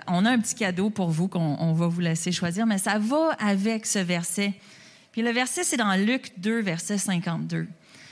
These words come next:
Puis ça dit ceci, « Jésus grandissait en sagesse, en taille et en grâce devant Dieu et devant les hommes. »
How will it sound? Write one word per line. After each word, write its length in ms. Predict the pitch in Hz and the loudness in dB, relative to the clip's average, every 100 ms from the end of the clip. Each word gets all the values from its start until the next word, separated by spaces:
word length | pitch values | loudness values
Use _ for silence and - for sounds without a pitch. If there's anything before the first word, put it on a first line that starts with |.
| - - | -16 -6
Puis 100 | - | -2
ça 140 | 214 | 0
dit 200 | 208 277 | 0 0
ceci, « 400 | 247 202 - 180 | 0 -2 0 0
Jésus 760 | 165 208 220 208 240 285 302 302 - - - - | 2 4 4 2 0 0 -2 -4 -12 -20 -16 -2
grandissait 880 | 185 226 262 190 185 - 160 160 175 - _ _ _ _ _ _ _ _ - - - | 0 2 2 2 0 0 -2 -2 -4 -10 _ _ _ _ _ _ _ _ -16 -16 -4
en 120 | 170 | -2
sagesse, 920 | 185 - 220 190 233 262 - - - - - - 175 | 0 2 2 2 2 0 -4 -8 -12 -16 -20 -8 -2
en 120 | 180 | -2
taille 480 | 175 202 214 220 214 | 0 0 2 0 0
et 140 | 185 | 2
en 100 | 165 | 2
grâce 760 | 160 170 165 143 180 - - - - - _ | 0 -2 -2 -2 -4 -8 -10 -14 -20 -20 _
devant 360 | 185 185 190 185 | -2 2 2 2
Dieu 280 | 170 196 208 | 0 2 2
et 80 | |
devant 300 | 165 160 170 | 0 0 2
les 260 | 170 156 151 | 2 0 0
hommes. » 340 | 151 151 147 | -2 -2 -4